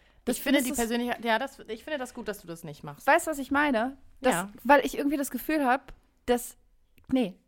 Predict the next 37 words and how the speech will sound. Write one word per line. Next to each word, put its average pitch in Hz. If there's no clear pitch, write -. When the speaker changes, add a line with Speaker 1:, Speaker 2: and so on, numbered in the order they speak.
Speaker 1:
er 226
würde, 302
wenn 262
er 226
könnte, 277
sagen, 233
„Bitte 240
nicht.“ 175
Speaker 2:
„Bitte 262
nicht, 190
Mama.“ 160
Speaker 1:
Genau. 175
Speaker 2:
Ja, -
Speaker 1:
Deswegen, 220
Speaker 2:
finde 233
ich 220
Speaker 1:
das 175
Speaker 2:
auch -
Speaker 1:
würde 269
ich -
nicht 233
Speaker 2:
wichtig. 170
Speaker 1:
machen. 180
Ich 196
möchte 277
auch -
keine 202
Fotos 190
von 180
mir 180
beim 190
Kacken, 170
ähm, 165
sehen. 151
Speaker 2:
Ich 220
auch 214
nicht. 170